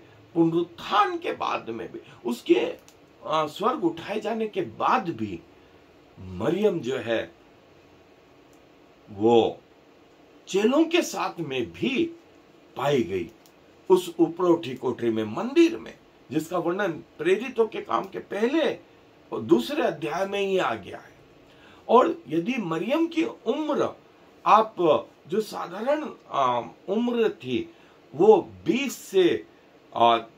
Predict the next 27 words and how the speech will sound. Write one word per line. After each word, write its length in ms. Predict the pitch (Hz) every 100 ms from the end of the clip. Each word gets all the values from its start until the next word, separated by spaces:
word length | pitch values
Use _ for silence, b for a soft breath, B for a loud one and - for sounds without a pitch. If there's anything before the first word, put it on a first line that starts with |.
| _ - -
बाईस, 400 | 123 180 220 -
तेईस 340 | 202 269 302 -
साल 220 | - - -
की, 220 | - - - - B B B -
मान 220 | 233 294
लीजिए 380 | 302 302 262 -
तेईस 580 | - 392 359 359 - -
साल 220 | - -
की 160 | - - -
उम्र 340 | 175 190 180
में 320 | 156 127 110 - B B B - -
प्रभु 260 | 208 226 285 233 - -
उसके 280 | 156 - 156
जीवन 400 | 113 160 170 170
में 160 | 139
आए, 260 | 110 107 95 B B -
तो 80 | 240
प्रभु 520 | - 208 208 302 349 - - _ _ 139
जो 240 | 147 240
है, 120 | 254 262 - _ -
तैंतीस 540 | 269 339 349 349 -
साल 260 | - - 131 -
तक, 140 | -
साढ़े 320 | - 220 277
तैंतीस 540 | 330 247 240 226 214 -
साल 240 | 160 151
तक 260 | 147 131